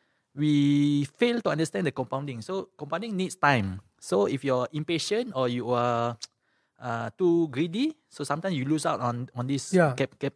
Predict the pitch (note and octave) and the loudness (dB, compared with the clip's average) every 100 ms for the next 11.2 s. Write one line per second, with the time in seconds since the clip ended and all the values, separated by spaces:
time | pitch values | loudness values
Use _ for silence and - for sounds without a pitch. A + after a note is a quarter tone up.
0 | - B2 E3 C#3 C3 D3+ C3 G#2+ G2+ A2 | -4 2 4 4 0 -2 0 0 2 2
1 | C#3+ E3 D#3 D3 D#3 C#3 G#2+ G2+ F3 D3 | 2 2 2 2 0 0 -4 -4 -4 -4
2 | - D3 C3 _ - - D4+ C4 D#4 A3+ | -2 -2 -4 _ -6 -2 0 2 0 2
3 | B3 E3+ - G#3 B3+ E4+ A#3 A3+ F3 D3 | 2 2 2 4 4 4 4 4 4 2
4 | - E3+ - E3+ F3 F3 D3+ - F#3 F3 | 2 2 4 2 4 4 2 2 2 2
5 | C4+ G3+ G#3+ G#3+ D#3 D3+ E3+ B3 - F#3+ | 2 6 4 2 0 2 2 0 0 2
6 | F3 F#3+ - D3+ F#3 F#3 F#3 G3+ - G#3 | 6 4 4 0 2 4 6 6 8 6
7 | E3+ C#3+ G#3 A#3+ G#3 F3 D3+ C#3+ D3 E3 | 6 4 6 8 8 8 4 -2 0 2
8 | F3 G#3+ F#3+ G#3+ E3+ D3+ C#3 D#3 D3+ C#3+ | 4 4 6 4 4 0 -2 -2 0 2
9 | E3 - F3 F3+ F3+ D3+ C#3+ C3 B2 C3+ | 0 0 2 2 0 -6 -6 -6 -6 -2
10 | C#3 C#3+ C#3 A#2 _ _ _ _ _ D#3 | 0 2 2 -2 _ _ _ _ _ -6
11 | B2+ A#2+ | -6 -8